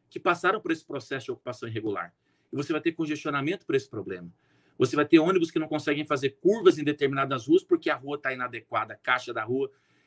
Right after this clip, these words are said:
é menor do que deveria ser, a calçada é menor, você vai atropelar alguma, alguma pessoa, bater o carro, está,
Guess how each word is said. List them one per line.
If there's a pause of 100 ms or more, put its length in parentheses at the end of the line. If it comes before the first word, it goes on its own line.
é
menor
do
que
deveria
ser, (400)
a
calçada
é
menor, (360)
você
vai
atropelar
alguma, (140)
alguma
pessoa,
bater
o
carro, (460)
está,